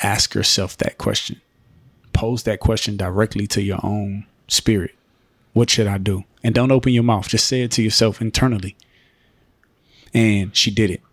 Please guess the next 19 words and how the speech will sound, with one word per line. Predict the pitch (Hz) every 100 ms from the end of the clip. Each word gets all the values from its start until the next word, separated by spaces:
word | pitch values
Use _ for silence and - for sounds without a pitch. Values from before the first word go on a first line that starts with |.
| _ _ _ - -
And | 110
after | 104 113
about | 101 98
thirty | - 113
seconds, | 110 113 104 98
I | 92
asked | 90 110 -
her, |
I | 101
said, | - 95
"What | 104 120
was | 117
the | 110
dominating, | 95 98 101 117 123 117 107 101 90 90 - _ -
what | 131
was | 123
the | 98
dominating | 101 101 104 120 110 107 104
voice?" | 98 101 87 -